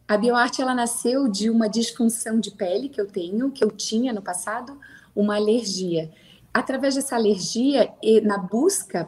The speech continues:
por soluções, eu transformei esse problema num negócio. Esse negócio, ele vem a ser sustentável em toda a cadeia de produção.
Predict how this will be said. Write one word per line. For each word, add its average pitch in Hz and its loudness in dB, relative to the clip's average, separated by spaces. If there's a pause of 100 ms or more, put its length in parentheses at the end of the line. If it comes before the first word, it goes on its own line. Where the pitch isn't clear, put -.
(140)
por 208 6
soluções, 233 0
eu 233 2
transformei 233 0
esse 226 2
problema 208 -2
num 233 0
negócio. 220 0 (460)
Esse 311 2
negócio, 202 0 (420)
ele 226 4
vem 233 0
a 247 0
ser 240 0
sustentável 240 -2
em 254 6
toda 285 2
a - 0
cadeia 247 -2
de 220 -4
produção. 214 -2